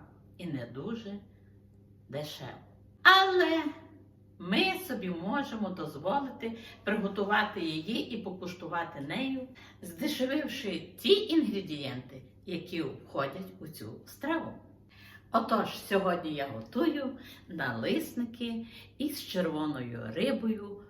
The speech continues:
в соусі бешамель. Приєднуйтесь до мене і будемо готувати разом, бо це так смачно і вишукано,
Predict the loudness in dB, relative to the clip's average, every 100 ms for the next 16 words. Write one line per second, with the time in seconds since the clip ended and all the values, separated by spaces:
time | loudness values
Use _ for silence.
0 | -20 -18 -12 -8 -8 -8 -12 -12 -8 -8
1 | -10 -16 -20 -20 -20 -20 -20 -20 -20 4
2 | 8 10 8 6 2 -2 -4 -2 4 6
3 | 6 4 2 -2 -8 0 4 8 8 6
4 | 4 0 -2 -2 0 0 0 -2 -8 -10
5 | -10 -10 -8 -8 -6 -8 -8 -10 -6 0
6 | 0 0 -6 -12 -14 -16 -20 -20 -10 -6
7 | -6 -8 -4 -2 -2 -6 -12 -14 -14